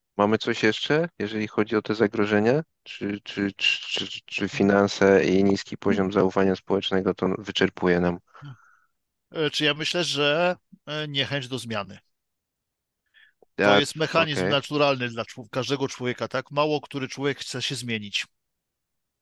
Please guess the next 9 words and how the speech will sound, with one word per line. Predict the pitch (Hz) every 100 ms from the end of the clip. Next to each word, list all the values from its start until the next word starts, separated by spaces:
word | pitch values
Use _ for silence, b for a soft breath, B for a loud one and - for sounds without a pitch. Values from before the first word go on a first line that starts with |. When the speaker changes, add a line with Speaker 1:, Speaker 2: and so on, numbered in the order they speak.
| _ _ _ _ _ _ _ _ _ _ _ _ _ _ _ _ _ _ _
Speaker 2:
Mało | 127 131 143
który | - 147
człowiek | - 151 147
chciałby, | - - 151 139
żeby | 135 127
się | -
jego | 135 135
otoczenie | 135 - 139 120
zmieniało. | 113 110 101 98